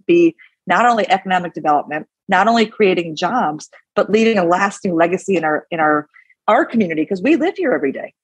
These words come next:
This is, we have to live here tomorrow, and we get to live here tomorrow. So it's the fact that these global brands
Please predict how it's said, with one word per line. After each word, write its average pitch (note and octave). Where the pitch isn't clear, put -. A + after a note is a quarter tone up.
This G3+
is, G#3
we B3+
have D#4+
to A#3+
live A#3
here A#3+
tomorrow, A3
and F3+
we F#3+
get E3+
to A3+
live F3
here D3
tomorrow. C3+
So G#3
it's G3
the G#3+
fact A#3+
that -
these G#3
global G#3
brands F#3